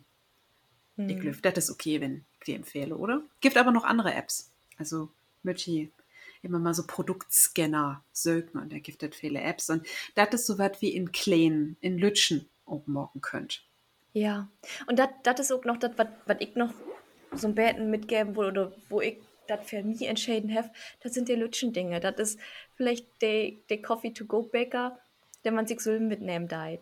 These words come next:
Speaker 2: den Jutebüdel, den man so mitnehmen darf, vielleicht auch die Bambustarnböss. Aber de-, das muss nicht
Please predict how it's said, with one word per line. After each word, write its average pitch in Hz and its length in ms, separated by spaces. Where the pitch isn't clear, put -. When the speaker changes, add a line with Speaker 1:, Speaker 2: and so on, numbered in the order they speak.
Speaker 2:
den 190 240
Jutebüdel, 214 600
den 170 180
man 175 180
so 254 200
mitnehmen 175 440
darf, 165 240
vielleicht 233 200
auch - 80
die 233 80
Bambustarnböss. 190 1000
Aber 214 340
de-, 226 160
das 240 180
muss 277 240
nicht 269 260